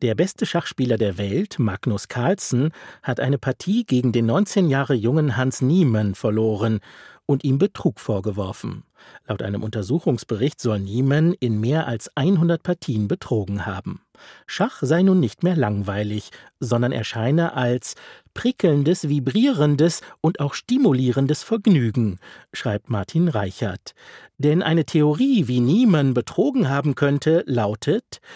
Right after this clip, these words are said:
„Mit vibrierenden, kabellos gesteuerten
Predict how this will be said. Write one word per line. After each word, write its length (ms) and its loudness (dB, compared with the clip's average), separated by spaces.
„Mit 280 2
vibrierenden, 1040 2
kabellos 760 0
gesteuerten 800 0